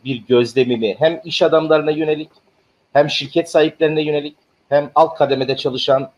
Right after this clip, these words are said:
değişik kademelerdeki kişilere yönelik baktığımda hayatın içinde, e, bizim insanlarımız hata yapıyorlar. Hata yapmanın önemli olduğunu söylüyoruz başarıya giderken. Evet. Şimdi hatadan ders almıyorlar.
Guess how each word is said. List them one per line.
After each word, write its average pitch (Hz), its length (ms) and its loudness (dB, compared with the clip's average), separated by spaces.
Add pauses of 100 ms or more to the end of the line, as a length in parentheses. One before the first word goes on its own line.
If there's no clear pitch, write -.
(220)
değişik 117 300 -8
kademelerdeki 123 600 -2
kişilere 120 400 -4
yönelik 98 380 -8
baktığımda 113 640 -4
hayatın 107 440 -2
içinde, 95 440 -14 (920)
e, 127 380 4 (220)
bizim 175 260 -4
insanlarımız 156 960 -2 (1000)
hata 175 360 4
yapıyorlar. 135 600 0 (360)
Hata 156 340 4
yapmanın 147 500 2
önemli 135 320 2
olduğunu 139 320 0
söylüyoruz 127 600 -2
başarıya 110 400 -2
giderken. 95 500 -10 (160)
Evet. 127 300 0 (920)
Şimdi 226 520 -4 (360)
hatadan 233 720 4
ders 220 280 4
almıyorlar. 104 520 -2